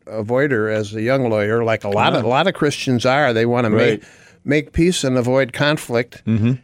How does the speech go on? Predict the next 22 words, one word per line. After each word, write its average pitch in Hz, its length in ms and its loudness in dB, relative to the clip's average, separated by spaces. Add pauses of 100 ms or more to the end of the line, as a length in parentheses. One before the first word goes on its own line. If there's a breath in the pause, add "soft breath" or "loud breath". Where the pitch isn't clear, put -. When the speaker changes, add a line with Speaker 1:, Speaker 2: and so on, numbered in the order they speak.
(160)
Speaker 1:
and 120 380 0
they 117 100 2
see 139 240 0
those 123 260 0
scriptures 123 560 -4
about 113 380 0
being 117 300 0
a, 104 120 -6 (240)
being 120 300 0
a 104 60 -2
peacemaker 127 800 0
and, 110 140 -2
uh, 98 220 -6
agreeing 120 480 -2
with 117 160 0
your 110 140 -2
adversary 123 680 0
and 104 100 -4
settle 123 460 -2
quickly 123 440 -4
on 110 140 -2
the, 110 140 -4